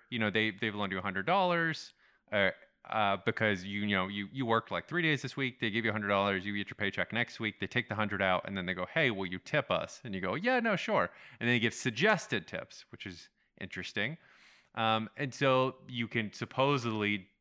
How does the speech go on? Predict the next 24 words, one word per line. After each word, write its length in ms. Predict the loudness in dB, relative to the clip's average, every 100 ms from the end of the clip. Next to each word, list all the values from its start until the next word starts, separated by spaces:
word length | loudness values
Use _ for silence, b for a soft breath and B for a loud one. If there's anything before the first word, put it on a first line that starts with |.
| _ _ -20 -20 _
tip 300 | 0 2 2
or 80 | 0
not 240 | 2 2
tip 240 | 2 -2 0
as 160 | 0
you 80 | 0
so 180 | -2 -2
choose. 520 | -2 -2 -2 -4 -8 _ B B B B B B
So 100 | -4
I 200 | -2 0
read 220 | 0 0
that 100 | 0
and 80 | 0
I 40 | 0
thought, 240 | 0 0 0
"Okay, 200 | 0 2
the 80 | 0
way 160 | 0 0
it's 100 | -2
positioned 540 | 0 0 2 0 -2
makes 340 | 0 0 0 -4
it 100 | -4
seem 280 | -2 0
like 240 | 2 0